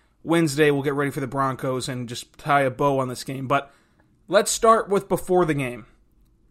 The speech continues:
The Chiefs somehow forgot their equipment and sent it to New Jersey. There was a real chance that this game could have been forfeited.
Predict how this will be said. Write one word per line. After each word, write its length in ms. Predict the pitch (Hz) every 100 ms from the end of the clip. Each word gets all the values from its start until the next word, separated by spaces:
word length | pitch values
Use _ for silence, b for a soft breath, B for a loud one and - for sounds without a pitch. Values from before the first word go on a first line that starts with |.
| _ _ _ _ _ _ _ _ _ _ -
The 100 | 175
Chiefs 440 | - 240 311 359
somehow 320 | - 247 226 220
forgot 480 | - 160 170 180
their 160 | 196 170
equipment 400 | - 180 165 185
and 140 | 147
sent 260 | - 175 165
it 160 | 165 -
to 160 | 156
New 140 | 147 131
Jersey. 440 | 135 127 107 - _ _ _ _ _ _ _ _ _ _ _ _ _ _
There 120 | 180
was 120 | 233 226
a 80 |
real 680 | 208 170 202 262 277 277 - _ _ _
chance 640 | - - 233 160 131 -
that 160 | - 156
this 180 | 175 -
game 240 | 175 156
could 120 | 147
have 80 | 160
been 120 | 147
forfeited. 540 | 127 165 147 - -